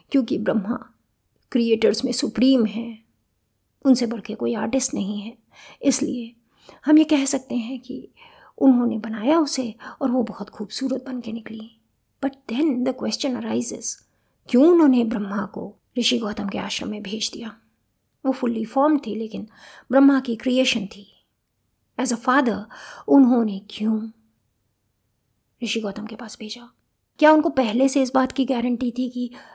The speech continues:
ऋषि गौतम कुछ गलत नहीं करेंगे? ये चीज़ हमारी लाइफ में भी बहुत होती है।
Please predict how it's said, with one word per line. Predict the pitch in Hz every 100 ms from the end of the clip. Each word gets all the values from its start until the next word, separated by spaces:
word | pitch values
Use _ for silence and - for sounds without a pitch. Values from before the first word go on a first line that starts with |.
| _
ऋषि | 233 269 285
गौतम | 254 262 262
कुछ | 269 -
गलत | 262 269
नहीं | 277 277
करेंगे? | 262 247 233 220 _ _ _ _ _ _ _ 247
ये | 240
चीज़ | 262 240 233
हमारी | 190 233 220
लाइफ | 214 196 -
में | 214
भी | 214
बहुत | 208 190 208
होती | - - - 202
है। | 202